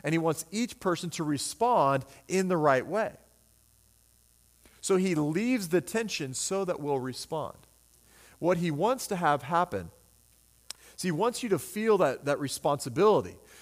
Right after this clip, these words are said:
so that if you don't currently believe in Jesus, you would just respond. You'd be like, "Oh, I love him. He sounds cool. I like him.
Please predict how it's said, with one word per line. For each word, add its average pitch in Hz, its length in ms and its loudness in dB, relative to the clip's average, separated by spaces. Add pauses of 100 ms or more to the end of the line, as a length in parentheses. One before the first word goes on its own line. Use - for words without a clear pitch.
(120)
so - 160 -4
that 151 160 0
if 160 140 -4
you 196 100 -4
don't 208 300 -2
currently 202 500 -4
believe 147 300 -4
in 131 80 -8
Jesus, 170 420 -6
you 202 140 -6
would 175 160 2
just 165 260 -4
respond. 147 640 -2
You'd 127 80 -6
be 131 80 -2
like, 117 240 -2
"Oh, 202 140 -16
I 202 80 -8
love 160 240 0
him. 151 80 -10
He 170 80 -8
sounds 320 300 -8
cool. - 120 -12
I 160 120 -4
like 190 240 2
him. 180 80 -18